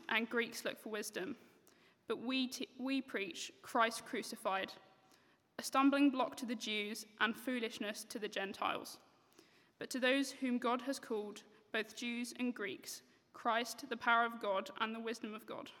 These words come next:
For the foolishness of God is wiser than human wisdom,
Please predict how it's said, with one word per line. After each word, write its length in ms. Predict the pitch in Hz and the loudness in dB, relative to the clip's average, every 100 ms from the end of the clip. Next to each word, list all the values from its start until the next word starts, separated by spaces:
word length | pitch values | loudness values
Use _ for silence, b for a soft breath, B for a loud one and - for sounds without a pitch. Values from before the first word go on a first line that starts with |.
| - _ _ B B B B | -20 _ _ B B B B
For 100 | - | -10
the 80 | 233 | -8
foolishness 560 | 226 285 285 285 262 262 | -2 2 2 4 2 2
of 160 | 262 | -4
God 240 | - 220 214 | 2 2 2
is 180 | 226 220 | -4 -6
wiser 560 | 214 226 233 247 247 214 | -4 0 2 2 2 -2
than 220 | 208 214 | -2 -4
human 320 | 220 214 208 | -4 -6 -6
wisdom, 480 | 202 220 - - - | -8 -8 -4 -4 -4